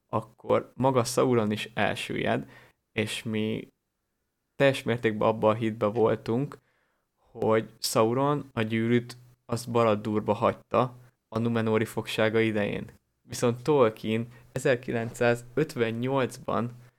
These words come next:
egy levelében azt írta, hogy Sauron természetesen mindig magánál tartotta a gyűrűt, és Numenorba is elvitte, és épp ennek a gyűrűnek a segítségével sikerült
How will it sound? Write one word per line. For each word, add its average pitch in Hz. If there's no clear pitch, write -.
egy 110
levelében 107
azt 131
írta, 110
hogy 110
Sauron 117
természetesen 117
mindig 143
magánál 107
tartotta 110
a 110
gyűrűt, 120
és -
Numenorba 120
is -
elvitte, 110
és -
épp 143
ennek 113
a 113
gyűrűnek 117
a 117
segítségével 110
sikerült 117